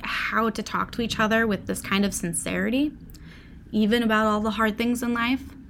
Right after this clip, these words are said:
that we would all be a little more empathetic in our daily lives. And I do want to acknowledge that we're all guilty of moments of weakness, myself included for sure.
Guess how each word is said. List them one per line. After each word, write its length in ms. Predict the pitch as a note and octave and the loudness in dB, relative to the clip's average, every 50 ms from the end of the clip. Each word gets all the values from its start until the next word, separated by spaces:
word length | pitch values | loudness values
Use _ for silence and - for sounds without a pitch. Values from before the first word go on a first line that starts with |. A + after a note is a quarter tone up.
| - - - - - - - - - - - - - | -18 -18 -18 -18 -18 -20 -20 -20 -20 -20 -18 -6 -2
that 120 | - A3 | 0 2
we 120 | G#3 A3+ A#3+ | 2 2 4
would 140 | A#3 A#3+ A#3 | 4 4 4
all 160 | G#3+ G#3+ G#3+ | 6 4 4
be 140 | G3+ A#3 A3+ | 6 6 6
a 80 | G#3 | 6
little 240 | G#3 G3+ G#3 G3+ G#3 | 6 6 6 6 6
more 220 | G3 G3 F#3 - | 4 4 2 0
empathetic 560 | F#3+ F#3+ F#3+ F#3 - F3+ F3 F3 E3 E3 - - | 2 0 0 -2 0 -2 -2 0 -2 -4 -4 -2
in 80 | F#3 | 0
our 80 | F3+ F3 | 0 0
daily 300 | E3+ F3 E3 E3 D#3 D#3 | -2 -2 -4 -4 -4 -4
lives. 460 | D3 D#3 C#3 - - - - - - - - - - - - - - - - - - - - | -4 -2 -4 -4 -4 -10 -12 -14 -14 -16 -18 -20 -20 -20 -18 -18 -18 -20 -20 -20 -20 -8 0
And 80 | - C4+ | 4 6
I 100 | C#4+ C#4+ | 6 6
do 220 | B3+ C#4+ D#4 D#4+ | 8 8 6 6
want 260 | D#4 C#4 B3+ A#3+ A3+ - | 6 4 2 2 0 0
to 100 | - A3+ | -2 2
acknowledge 560 | F#3+ G#3 F#3 E3+ E3+ D#3+ D#3+ E3 E3+ - - - - - - - - - - - - - - - - - | 2 2 2 2 0 -4 -6 -6 -8 -10 -12 -14 -18 -20 -20 -20 -20 -20 -20 -20 -20 -20 -20 -20 -10 -2
that 120 | - A3 G3+ | 0 2 2
we're 140 | G3 F#3+ - | 2 0 2
all 160 | F3+ G3+ G#3+ | 2 2 2
guilty 600 | F#3+ G#3 G3 F3+ F3+ - - F3+ E3+ E3 E3+ D#3+ - - - - - - - - - - - - | 4 2 2 2 0 0 -2 -2 -2 -2 -4 -6 -10 -16 -20 -20 -20 -20 -20 -20 -20 -20 -8 -4
of 180 | - A3 F#3+ G#3+ | -4 0 2 2
moments 320 | G3+ F3 E3+ F3 E3+ - | 2 2 0 -4 -4 -4
of 140 | F#3 F3+ - | -4 -4 -4
weakness, 580 | E3 - - - - - - - - - - - - - - - _ - - - | -6 -8 -8 -10 -12 -14 -12 -12 -12 -12 -12 -16 -20 -20 -20 -20 _ -20 -8 -4
myself 580 | - F#3 F3+ F3+ - F#3+ F3 E3+ F#3 - - - - | -4 -4 -2 -2 -2 -2 -2 -2 -4 -6 -12 -8 -2
included 480 | G3 G3+ G3+ - G3+ F3 E3 E3 D#3+ | 0 0 2 2 0 0 0 -2 -4
for 180 | - - - F#3+ | -4 -4 -4 -2
sure. 320 | F#3+ - - - - F#3 | 0 0 0 0 0 -2